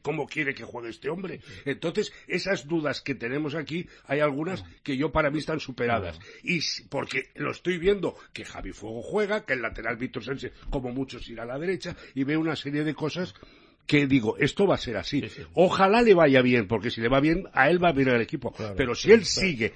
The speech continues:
Speaker 1: y muere con esto, es lo que tú dices, ¿eh? Cuidado,
Speaker 3: A la
Speaker 1: que a lo
Speaker 3: décima
Speaker 1: mejor a la
Speaker 3: jornada,
Speaker 1: décima
Speaker 2: Mira.
Speaker 1: o, o a la doce o a la doce o a la catorce,
Speaker 2: Yo creo que,
Speaker 1: dependerá de lo que
Speaker 2: que
Speaker 1: lo
Speaker 2: Víctor
Speaker 1: aguante.
Speaker 2: Sánchez continuará de, de
Speaker 1: Lateral,
Speaker 2: lateral.
Speaker 1: acaba la
Speaker 2: Porque
Speaker 1: temporada,
Speaker 2: los
Speaker 1: bueno,
Speaker 2: otros
Speaker 1: hasta
Speaker 2: no,
Speaker 1: enero.
Speaker 2: los otros no
Speaker 1: Pues
Speaker 2: confía
Speaker 1: igual.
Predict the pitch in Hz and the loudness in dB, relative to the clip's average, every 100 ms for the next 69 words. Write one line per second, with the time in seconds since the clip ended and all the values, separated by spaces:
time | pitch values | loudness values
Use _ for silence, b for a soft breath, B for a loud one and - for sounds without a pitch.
0 | b - 131 127 156 165 156 156 151 - | b -2 0 4 6 6 4 2 0 -4
1 | 196 b b 123 113 - 104 113 147 147 | -6 b b -12 -10 -12 -10 -6 -6 -6
2 | 104 113 143 b b - 123 113 139 180 | -8 -10 -10 b b -8 -4 0 0 0
3 | - 120 113 139 139 139 156 151 143 156 | -6 -4 0 2 2 4 8 8 8 6
4 | 165 196 - 165 135 120 113 107 101 - | 6 4 6 6 4 2 0 0 0 0
5 | 143 151 147 170 175 226 208 160 143 170 | 2 4 4 2 0 0 2 2 0 0
6 | 196 214 170 135 147 180 202 180 143 135 | 2 2 2 -2 -2 0 2 0 0 2
7 | 147 135 156 156 156 127 165 143 135 160 | 2 2 2 2 2 2 0 0 -2 -2
8 | 196 196 143 123 117 110 120 139 139 113 | -4 -6 -6 -4 -4 -4 -4 -4 -6 -8
9 | 104 107 113 110 104 110 139 160 151 156 | -12 -8 -8 -6 -2 0 0 0 2 2
10 | 156 147 110 135 160 185 117 120 123 135 | 2 0 -2 0 2 2 2 2 2 2
11 | 123 135 156 185 135 147 160 160 165 151 | 4 4 6 6 4 2 0 0 -2 0
12 | 185 175 214 | 2 2 0